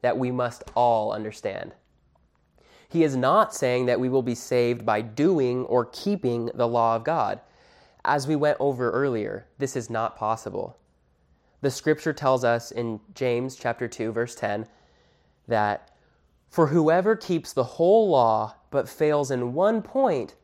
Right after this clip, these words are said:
has become guilty of all of it." So automatically, we are all disqualified.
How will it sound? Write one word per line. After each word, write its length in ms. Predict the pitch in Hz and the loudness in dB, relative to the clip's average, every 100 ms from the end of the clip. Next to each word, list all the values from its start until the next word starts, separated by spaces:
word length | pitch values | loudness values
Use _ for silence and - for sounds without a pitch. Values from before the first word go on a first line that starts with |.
| _ _ _ _ _ | _ _ _ _ _
has 160 | - 131 | -10 -6
become 420 | 131 127 143 156 | -6 -4 -4 -2
guilty 520 | 127 131 127 123 123 - | -2 -2 -2 -6 -6 -8
of 140 | 113 | -8
all 280 | - - 107 | -6 -6 -6
of 80 | 101 | -8
it." 200 | - - _ _ _ _ _ _ _ | -10 -16 _ _ _ _ _ _ _
So 220 | - - 104 | -8 -2 2
automatically, 800 | 117 113 107 113 - 120 120 - _ _ _ _ _ _ _ - | 2 2 -2 -4 -6 -8 -8 -12 _ _ _ _ _ _ _ -6
we 160 | 120 | 0
are 180 | 113 110 | 2 4
all 380 | 110 104 104 - - | 2 2 -2 -10 -12
disqualified. 720 | 101 - 101 - - - | -10 -8 -8 -10 -12 -14